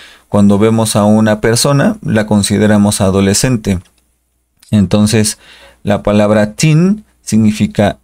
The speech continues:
adolescente o joven. Entonces, podría ser que de ahí vengan las terminaciones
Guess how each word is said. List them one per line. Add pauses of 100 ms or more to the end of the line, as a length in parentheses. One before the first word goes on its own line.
adolescente (240)
o
joven. (720)
Entonces, (400)
podría
ser (340)
que
de
ahí
vengan
las
terminaciones